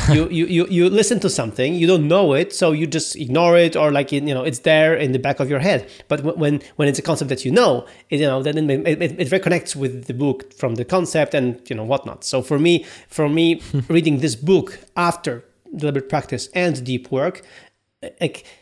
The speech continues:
Speaker 2: consolidated the ideas together, like, like, you know, made them together.
Speaker 1: You know, it's really funny that you should say that, because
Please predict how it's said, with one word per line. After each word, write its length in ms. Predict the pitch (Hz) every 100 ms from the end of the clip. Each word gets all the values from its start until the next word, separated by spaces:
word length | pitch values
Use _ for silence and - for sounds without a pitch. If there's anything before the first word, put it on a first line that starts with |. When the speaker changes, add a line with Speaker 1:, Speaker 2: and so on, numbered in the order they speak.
| _ _ _
Speaker 2:
consolidated 800 | - 170 160 196 196 185 196 139
the 60 | 135
ideas 380 | 120 120 113 -
together, 420 | - 135 123 101 - -
like, 240 | 123 127
like, 160 | 131 127
you 80 | 117
know, 80 | 123
made 160 | 135
them 100 | 123
together. 360 | 113 135 113 98 _ _ _
Speaker 1:
You 80 | 117
know, 160 | 123 131
it's 220 | 123 -
really 160 | 156
funny 240 | 156 135 127
that 180 | 113 -
you 60 |
should 180 | - 113
say 200 | - 117
that, 280 | 113 104 107
because 720 | 110 - 110 104 104 -